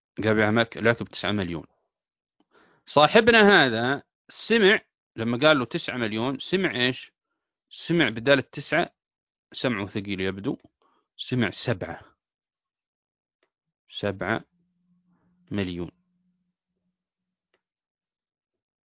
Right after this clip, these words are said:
طيب. هذه سبعة مليون.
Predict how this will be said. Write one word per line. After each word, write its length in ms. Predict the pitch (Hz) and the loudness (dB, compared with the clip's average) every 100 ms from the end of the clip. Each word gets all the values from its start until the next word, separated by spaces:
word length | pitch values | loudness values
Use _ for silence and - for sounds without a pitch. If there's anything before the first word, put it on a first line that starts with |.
| _ _ _ _ _ _ _ _ _ _ _ _ - | _ _ _ _ _ _ _ _ _ _ _ _ -14
طيب. 420 | 101 95 101 123 - _ _ _ _ _ _ _ _ _ _ _ _ _ _ _ _ _ _ _ _ _ _ _ _ - | -10 -8 -6 -8 -12 _ _ _ _ _ _ _ _ _ _ _ _ _ _ _ _ _ _ _ _ _ _ _ _ -4
هذه 200 | 101 90 | -2 0
سبعة 340 | - 95 98 | -2 0 0
مليون. 280 | 113 87 | 0 -2